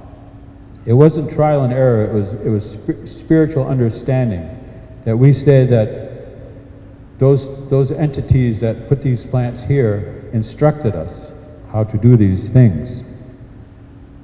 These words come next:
Science will tell you that this plant here is one of the strongest immune supportive plants in this environment.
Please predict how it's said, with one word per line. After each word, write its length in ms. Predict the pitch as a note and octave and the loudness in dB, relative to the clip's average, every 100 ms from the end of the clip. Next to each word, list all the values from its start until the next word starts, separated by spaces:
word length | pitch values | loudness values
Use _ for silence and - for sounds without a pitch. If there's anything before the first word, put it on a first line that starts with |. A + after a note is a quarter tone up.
| - - - - - - - - - | -20 -20 -20 -20 -20 -20 -20 -20 -20
Science 420 | - D3+ F3 E3+ | -4 -2 0 0
will 120 | D#3 C3+ | -2 -2
tell 280 | D#3+ E3 | 0 2
you 220 | D#3+ C#3+ B2 | 2 0 0
that 440 | B2 A#2 - A#2+ | -2 -2 -8 -4
this 220 | D#3 - | -2 -2
plant 360 | - C#3 C#3 C3 | -6 -4 -4 -2
here 840 | C#3+ C#3 A#2+ G#2+ - - - - - | 0 0 -2 -6 -12 -18 -18 -20 -10
is 220 | B2 A#2+ A#2+ | -6 -6 -6
one 200 | C#3+ D3 | -4 -4
of 580 | B2+ A#2+ - - - | -4 -8 -14 -18 -10
the 140 | A#2 A2 | -6 -6
strongest 600 | - C#3 D3 C3+ A#2 - - | -6 -6 -4 -4 -6 -10 -10
immune 600 | A2+ A#2+ D3+ E3 C#3+ C3 | -6 -2 -2 -2 -2 -6
supportive 580 | - C3+ A#2+ C#3+ C3+ A2+ - - - - | -12 -14 -4 -2 0 -4 -8 -16 -18 -14
plants 400 | A#2+ C3+ B2 G#2+ - - - - - - - - - - - - - C3 | -10 -8 -8 -12 -18 -20 -20 -20 -20 -20 -20 -20 -20 -20 -20 -20 -14 -10
in 180 | B2+ | -4
this 220 | C3 C#3+ B2+ | -4 -4 -4
environment. 640 | G#2 A#2 D#3 D3 F#2 | -2 0 0 -2 -4